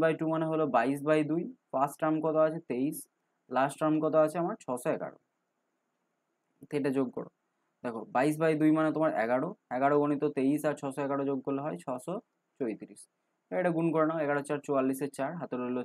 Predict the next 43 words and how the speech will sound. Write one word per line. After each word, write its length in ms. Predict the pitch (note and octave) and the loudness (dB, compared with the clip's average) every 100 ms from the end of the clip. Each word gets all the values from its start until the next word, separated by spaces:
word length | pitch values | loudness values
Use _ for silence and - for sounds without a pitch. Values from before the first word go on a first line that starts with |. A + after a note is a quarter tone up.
| - | -4
চার, 160 | B2+ D3+ A#2+ | -6 -4 -4
এগারো 160 | B2+ B2+ | -4 -4
তিন 100 | C3 B2 | -8 -8
তেত্রিশ, 320 | B2+ - C#3 C3+ | -10 -8 -8 -10
আর 40 | - | -10
চারে 140 | B2 - | -10 -10
সাঁইত্রিশে 440 | A#2+ A#2 A#2 B2+ - | -12 -12 -16 -16 -10
সাত, 140 | C#3+ F3+ | -10 -10
হাতে 140 | A#2+ A2 | -10 -8
রইলো 160 | A2 - | -8 -6
তিন, 140 | C#3 E3 - _ _ _ - | -6 -6 -8 _ _ _ -4
এগারো 140 | C#3 C#3+ | -2 -2
ছয় 120 | D3+ | -4
ছেষট্টি, 360 | C3 C#3 C#3+ F#3+ - _ _ _ - | -6 -8 -8 -10 -12 _ _ _ -8
আট 180 | B2+ C3+ | -8 -6
তিনে 180 | A#2+ A#2 B2 | -8 -8 -8
তোমার 160 | B2+ - _ | -10 -12 _
সিক্সটি 380 | _ _ _ C3 | _ _ _ -20
নাইন। 120 | G2 _ _ _ _ _ _ _ _ G3 | _ _ _ _ _ _ _ _ _ 4
এবার 120 | A3 F#3+ | 6 6
এখানটা 280 | G#3+ G#3+ G3+ | 4 4 2
এসে 120 | F3+ G3+ | 4 2
অনেকে 200 | G3 G3 F#3 | 4 6 6
একটা 160 | F3 F3 F3 | 6 4 4
জিনিস 160 | F3+ E3+ | 2 0
করতে 180 | D#3+ D#3+ | -4 -2
পারো, 120 | D#3+ D#3 B2+ | 4 6 8
এগারোর 260 | C#3+ D#3 D3 | 8 6 4
মাল্টিপল 340 | C3+ C#3 D3+ D3+ | 2 2 0 -2
চেক 100 | D3+ - | -4 -4
করতে 180 | C#3 - B2 | -4 -2 -2
পারো, 160 | B2+ - _ E3+ | -4 -8 _ 2
বা 100 | G3+ A3 - A3 | 4 4 0 -6
এটা 120 | F#3 D#3+ | 0 2
গুণ 100 | C#3 C3+ | 4 4
করেও 160 | D3 E3+ | 4 2
দেখে 140 | C#3 C3 | -2 -2
নিতে 120 | C#3 D3+ | -4 -6
পারো, 100 | G3 F#3 | -6 -6
সিক্স 160 | F3+ F3 | -6 0
নাইন 120 | E3+ E3+ | 0 0
সেভেন 180 | C#3+ C#3 | 0 -2
ফোর 100 | C3+ | -2